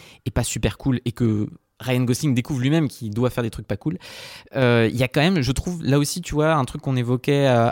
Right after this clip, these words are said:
avant, mais, mais que je trouve assez pertinent sur comment lui fait semblant plus ou moins de s'effacer, puisque la première séquence est le truc qui m'intéresse le plus dans le film, finalement, où il fait un discours de campagne devant, tu vois, euh, enfin, euh, avec le,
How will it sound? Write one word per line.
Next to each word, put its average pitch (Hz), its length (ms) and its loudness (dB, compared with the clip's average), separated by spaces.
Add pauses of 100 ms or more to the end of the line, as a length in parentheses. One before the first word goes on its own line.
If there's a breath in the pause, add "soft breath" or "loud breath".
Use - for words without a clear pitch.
avant, 135 380 2
mais, 117 280 2
mais 117 200 0
que - 100 -8
je - 80 -6
trouve - 140 -2
assez - 160 -2
pertinent 139 420 -2
sur 131 340 0
comment 127 240 0
lui 151 320 0 (360 loud breath)
fait - 180 -2
semblant 175 540 2
plus 156 160 -4
ou - 20 2
moins 156 140 2
de 151 60 -2
s'effacer, 147 500 -2
puisque - 180 -10
la 131 100 4
première 156 300 0
séquence 170 380 -2
est - 20 0
le 123 140 2
truc - 160 -8
qui 143 100 -4
m'intéresse 127 320 -2
le 120 60 -10
plus 151 160 -2
dans 135 80 0
le 131 80 -2
film, 156 180 -4
finalement, 135 380 0 (500 loud breath)
où 147 240 2 (220)
il 139 160 -2
fait 180 140 -2
un 160 100 2
discours 139 320 -6
de - 60 -16
campagne 131 500 -2 (420)
devant, 131 600 4
tu - 120 -10
vois, 127 180 4
euh, 110 260 4
enfin, 110 220 0
euh, 110 100 0
avec 104 260 -2
le, 104 320 -2